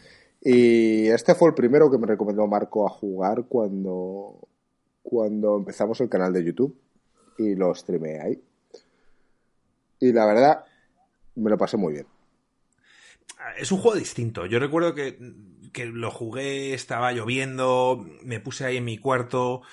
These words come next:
Speaker 2: estaba con todo el mood y dije, "Venga, vamos a empezar esto". Una historia distinta, toma de decisiones, te ponían unos momentos de tensión cojonudos. N-,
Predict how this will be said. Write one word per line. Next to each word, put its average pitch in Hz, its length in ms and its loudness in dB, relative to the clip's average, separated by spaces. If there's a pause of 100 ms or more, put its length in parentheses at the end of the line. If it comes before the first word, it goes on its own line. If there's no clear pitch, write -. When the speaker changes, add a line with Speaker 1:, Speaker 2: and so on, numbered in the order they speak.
(180)
Speaker 2:
estaba 123 260 2
con 123 160 2
todo 120 180 6
el 107 80 0
mood 135 500 -2 (320)
y 120 140 -14
dije, 110 320 -6
"Venga, 113 200 -4
vamos 113 200 -4
a 139 40 -4
empezar 113 300 -4
esto". 98 380 -6 (100)
Una 117 160 -8
historia 120 360 -4
distinta, 123 1000 -2
toma 120 200 -2
de 113 60 0
decisiones, 120 840 -4 (540)
te 113 100 -6
ponían 117 240 -2
unos 117 180 -4
momentos 117 300 -4
de 117 100 -4
tensión 110 680 -4
cojonudos. 120 840 0
N-, 127 200 -14